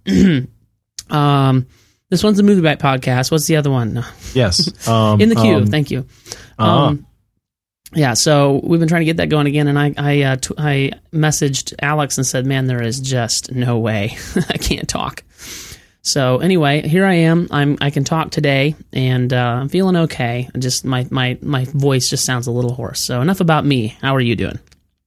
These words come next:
Speaker 2: Uh, I'm doing really good. I know that a few other people around here have a cold too, so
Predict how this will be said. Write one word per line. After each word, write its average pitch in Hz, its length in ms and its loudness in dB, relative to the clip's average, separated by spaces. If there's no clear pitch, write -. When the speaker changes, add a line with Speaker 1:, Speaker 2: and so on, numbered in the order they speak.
Speaker 2:
Uh, 147 200 2
I'm 156 140 0
doing 143 180 0
really 127 240 0
good. 127 300 0
I 120 80 2
know 117 160 2
that 110 140 0
a 104 80 0
few 120 260 2
other 113 120 2
people 107 420 2
around 107 220 2
here 110 160 4
have 104 120 2
a 95 60 -4
cold 107 320 0
too, 95 320 2
so 92 520 4